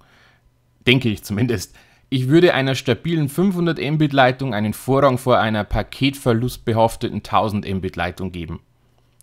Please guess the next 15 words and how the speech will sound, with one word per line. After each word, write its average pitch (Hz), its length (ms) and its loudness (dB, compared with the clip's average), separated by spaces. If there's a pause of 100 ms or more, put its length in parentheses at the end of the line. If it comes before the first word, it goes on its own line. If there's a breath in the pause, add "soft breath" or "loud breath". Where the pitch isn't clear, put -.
(220)
Also, 104 380 -2
steigen 110 360 0
wir 104 80 4
ein. 92 200 -6
Was 120 260 2
ist - 280 -6
zu 113 100 -6
tun? 85 320 -8 (580 soft breath)
Loggt 151 240 0
euch 151 240 0
zuerst 143 640 0
in 123 440 0
eure 110 440 2
Fritzbox - 840 -8
ein. 87 260 -10